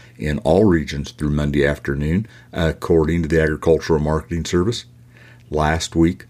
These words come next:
live prices were a dollar lower in the Southern Plains at a hundred and sixty-three dollars a hundredweight, steady to a dollar higher in Nebraska at one sixty-four to one sixty-five,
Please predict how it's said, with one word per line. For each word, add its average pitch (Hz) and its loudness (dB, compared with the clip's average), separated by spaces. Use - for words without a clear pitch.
live 73 0
prices 85 -2
were 78 0
a 73 -4
dollar 80 4
lower 87 4
in 80 -2
the 76 -2
Southern 120 0
Plains 78 -2
at 73 0
a 71 -2
hundred 92 2
and 76 0
sixty-three - -2
dollars 76 0
a 71 -10
hundredweight, 76 0
steady 80 -2
to 85 2
a 78 4
dollar 78 4
higher 80 0
in 78 -2
Nebraska 76 0
at - -4
one 80 -2
sixty-four 78 -2
to 76 -2
one 73 -4
sixty-five, - -4